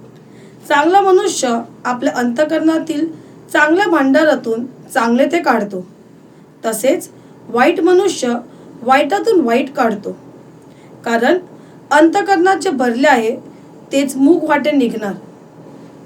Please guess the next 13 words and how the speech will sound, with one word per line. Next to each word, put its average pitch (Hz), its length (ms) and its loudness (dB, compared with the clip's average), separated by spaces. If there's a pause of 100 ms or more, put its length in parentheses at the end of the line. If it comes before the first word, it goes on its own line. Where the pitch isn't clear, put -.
(920)
चिंतन. 226 460 -2 (1500)
आजच्या 285 400 -2
वचनातून 302 720 0 (360)
आपल्यासमोर 254 720 -4 (420)
आपल्या 302 280 0
जीवनाचे 339 500 -2
वास्तव्य 320 540 -4
मांडण्यात 269 500 -2
आले 220 220 -6
आहे. 202 240 -4 (1000)
मुसळ 311 360 0 (140)
आणि 330 180 2
कुसळ, 240 400 -4